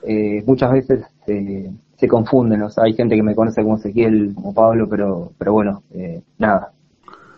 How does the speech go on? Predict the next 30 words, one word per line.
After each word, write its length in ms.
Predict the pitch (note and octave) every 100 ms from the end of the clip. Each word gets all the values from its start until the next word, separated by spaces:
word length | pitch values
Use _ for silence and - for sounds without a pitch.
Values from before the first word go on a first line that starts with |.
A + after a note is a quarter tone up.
| -
ya 140 | - A2
está 180 | A#2+ A2+
como 220 | A2 G#2+
el 80 | G2+
chip, 260 | C3 A2+
<laughs> 1080 | A2+ A2+ G#2+ G#2 _ _ _ _ _ _ _
eh, 120 | -
acostumbrado 680 | G2+ A2 G#2+ B2 A#2 A#2+ A#2
con 140 | A2 A2
el, 100 | G#2
cualquiera 480 | - A2 A#2 A#2+
de 60 | A#2
los 120 | A2+
dos 180 | A2+ A2+
nombres, 500 | A#2 B2 B2 A2+ A2+ - _
sea 140 | - A2+
cual 240 | A2 G#2+ -
sea, 320 | A#2+ A2+ G#2+
es 200 | G#2 G2+ _ _ _ - -
darse 420 | - A2+ A2 G#2+ A#2
vuelta, 360 | A2+ G#2+ G2+
tal 220 | G2 G#2
cual 160 | G2+ G#2
como 200 | G#2 G#2
lo 120 | G2+
decís 300 | G2 G2+ -
vos. 180 | G2+ G2 - _ _ _ _ _
Eh, 320 | - - G3
es 80 | -
así. 200 | - G3